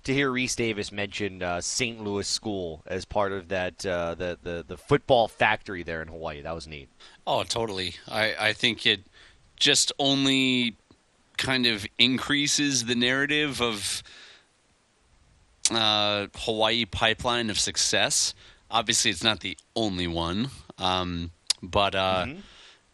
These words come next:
Speaker 2: it certainly continues to get more and more attention and kind of national recognition now with, uh, the amount of,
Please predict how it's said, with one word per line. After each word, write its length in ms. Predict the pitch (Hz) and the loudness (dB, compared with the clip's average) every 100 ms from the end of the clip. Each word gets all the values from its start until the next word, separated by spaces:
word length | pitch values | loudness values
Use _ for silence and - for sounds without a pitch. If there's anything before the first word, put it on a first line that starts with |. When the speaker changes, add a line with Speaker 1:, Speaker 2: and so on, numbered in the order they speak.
| _ | _
Speaker 2:
it 280 | 104 104 - | 0 0 2
certainly 800 | - 113 104 104 104 104 101 98 | 2 2 0 -2 0 2 2 0
continues 600 | - 98 87 107 104 98 | -2 -2 0 2 2 2
to 160 | - 104 82 - | 0 -4 -6 -2
get 240 | 107 101 | 0 0
more 300 | 107 104 104 | -2 -2 0
and 120 | 104 101 | 0 0
more 560 | 101 101 101 101 95 - - - | 0 0 0 0 -2 -8 -16 -8
attention 440 | 98 120 120 139 120 | 0 2 2 2 0
and 340 | 104 98 90 - _ - | 0 -2 -4 -8 _ -2
kind 240 | 117 107 | 2 2
of 180 | 90 104 | 0 -4
national 800 | 104 107 113 - 123 113 110 107 | 2 4 6 4 4 2 2 2
recognition 720 | 110 107 101 107 - 104 92 | 2 2 2 4 2 2 0
now 200 | 92 90 | 0 0
with, 360 | 87 90 90 - | 0 -2 -2 -2
uh, 120 | 87 | -2
the 160 | 82 92 | 0 0
amount 200 | 98 92 | 2 0
of, 180 | 87 | -4